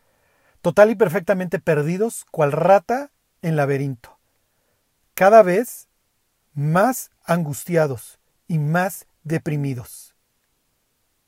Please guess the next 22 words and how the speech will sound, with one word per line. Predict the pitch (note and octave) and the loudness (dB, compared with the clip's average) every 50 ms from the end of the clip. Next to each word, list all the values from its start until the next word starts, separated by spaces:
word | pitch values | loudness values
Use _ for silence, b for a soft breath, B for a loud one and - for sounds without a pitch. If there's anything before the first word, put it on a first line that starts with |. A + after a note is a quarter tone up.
| _ _ _ _ _ _ _ _ _ _ _ _ _ _ _ _ _ _ _ _ _ _ _ _ _ _ _ _ _ _ _ _ _ _ _ _ _ _ _ _ _ _ _ _ _ _ _ _ _ _ _ - | _ _ _ _ _ _ _ _ _ _ _ _ _ _ _ _ _ _ _ _ _ _ _ _ _ _ _ _ _ _ _ _ _ _ _ _ _ _ _ _ _ _ _ _ _ _ _ _ _ _ _ -2
El | D#3 D#3+ D#3+ | -2 -2 0
gozo | D3+ G3 A3 A3 - - C#4 C#4 D4 - - | 4 2 2 2 2 -4 -6 -6 -6 -6 -4
del | E3 E3+ D3+ | -4 -4 -4
cristiano, | - D3+ C#3 - - F#3 F3 F3 F3+ G#3 G3+ | -4 -6 -8 -8 -6 -4 -4 -4 -2 -4 -4
dice | E3 E3 - G3 | -6 -4 -4 -4
la | E3 C#3+ | -4 -4
Biblia, | C3+ C#3+ C#3 D#3 F#3 - - - | -4 -4 -4 -4 -6 -6 -6 -10
es | F#3 F3+ | -10 -8
su | - A3+ | -8 -6
fortaleza. | - F3+ F3 C#3+ - D#3+ D3 D3+ D3+ C#3+ - - - - _ _ _ _ _ _ _ _ _ _ _ _ _ _ _ _ _ _ _ _ _ _ _ _ _ _ _ _ _ _ _ _ _ _ _ _ - | -6 -6 -6 -4 -2 -2 0 0 -2 -4 -6 -10 -18 -20 _ _ _ _ _ _ _ _ _ _ _ _ _ _ _ _ _ _ _ _ _ _ _ _ _ _ _ _ _ _ _ _ _ _ _ _ -8
Y | D#3+ D#3 F3 | -2 0 2
antes | F#3+ A3 A3 - B3 G#3+ - | 2 2 2 2 -2 -2 -2
que | - F#3+ | 0 0
el | E3 C#3+ | 0 0
gozo, | C3 C#3 C#3 - - G#3+ B3 A#3+ _ _ _ - | 0 -2 -2 -2 -4 -8 -10 -10 _ _ _ -12
hay | D3+ C#3+ C#3 | -10 -8 -8
algo | C#3 C#3 E3 E3 | -6 -6 -6 -8
más, | F#3 F#3 E3+ - - - _ _ _ _ _ _ _ _ _ _ _ - | -8 -8 -10 -14 -18 -20 _ _ _ _ _ _ _ _ _ _ _ -6
que | - F3 | -4 -4
genera | - - D#3 C#3 C#3 C#3 D#3 F#3 | -4 -4 -6 -6 -6 -4 -4 -4
el | G#3+ A3+ | -4 -4
gozo | G3+ G3+ F3+ - - G3+ A3 G#3+ - | -4 -6 -6 -6 -6 -8 -10 -10 -12